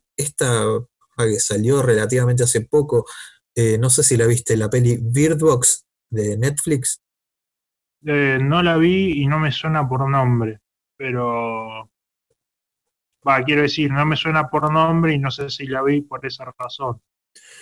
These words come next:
Speaker 2: Este, eh, no sé, más o menos de la trama de, de qué, qué trata la peli.
Speaker 1: Eh, es, eh, gente que,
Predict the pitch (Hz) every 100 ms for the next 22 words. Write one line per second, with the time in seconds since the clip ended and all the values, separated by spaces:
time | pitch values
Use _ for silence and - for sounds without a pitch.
0 | - 131 120 - 127 120 113 110 110 _
1 | _ _ _ _ _ _ 135 135 135 139
2 | 156 139 127 127 143 143 139 156 151 131
3 | 123 120 120 - 143 143 127 123 120 120
4 | 127 123 - 139 131 123 120 117 113 117
5 | 113 _ _ _ _ - - - - -
6 | - 156 147 147 147 143 - 202 214 -
7 | - - - - 143 143 135 127 - 180
8 | 175 165 - - 147 147 143 139 131 131
9 | 131 131 127